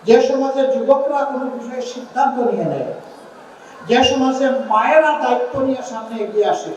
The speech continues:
সেই সমাজ পরিবর্তন আর না হয়ে পারে না। ইনশাআল্লাহ আমরা আশাবাদী,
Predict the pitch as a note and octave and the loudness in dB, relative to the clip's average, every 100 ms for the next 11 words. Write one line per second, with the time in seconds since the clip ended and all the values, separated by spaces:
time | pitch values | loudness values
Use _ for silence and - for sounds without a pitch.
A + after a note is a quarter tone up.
0 | - - - - - - - A#3 B3 A#3+ | -14 -20 -20 -20 -20 -18 -4 0 0 0
1 | A#3 A#3 - A3+ G#3 G#3 G#3+ A3+ G#3+ G#3 | 0 -2 -2 0 0 2 0 0 -2 0
2 | F3 F3+ F#3+ F#3+ - D#3+ - - - - | 2 2 2 2 4 4 2 -2 -6 -12
3 | - - - - - - - - - - | -18 -18 -20 -20 -20 -20 -20 -20 -20 -20
4 | - - - - - - - - - G#3+ | -20 -20 -20 -20 -20 -20 -20 -14 4 4
5 | A3 A#3 A3+ A3 G#3+ A3 G#3 G#3 G#3 G3 | 6 6 6 4 4 4 4 2 0 0
6 | D#4+ | 0